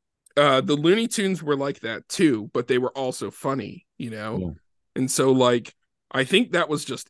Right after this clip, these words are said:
Speaker 1: it. And I think just, like, all of the actual, uh, animation I just found, uh, so hilarious. Um, even though, like, you know,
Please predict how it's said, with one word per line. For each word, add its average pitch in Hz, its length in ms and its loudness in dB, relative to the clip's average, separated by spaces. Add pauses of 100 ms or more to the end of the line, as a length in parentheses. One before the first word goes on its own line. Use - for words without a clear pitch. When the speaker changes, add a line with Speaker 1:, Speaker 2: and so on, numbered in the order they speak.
Speaker 1:
it. 135 300 -4
And 120 160 -10
I 104 80 -10
think 147 280 -4
just, 131 300 -6
like, 107 340 -6 (400)
all 151 360 6
of 139 360 0
the 113 400 -8
actual, 117 840 -6
uh, 110 360 -8
animation 127 760 -6
I 87 140 -16
just - 220 -14
found, 107 540 -8 (420)
uh, 113 260 -6
so 135 260 -2
hilarious. 113 840 -8 (480)
Um, 113 560 -6 (460)
even 214 260 0
though, 180 180 4
like, 135 400 -2 (960)
you 143 160 -6
know, 110 360 -8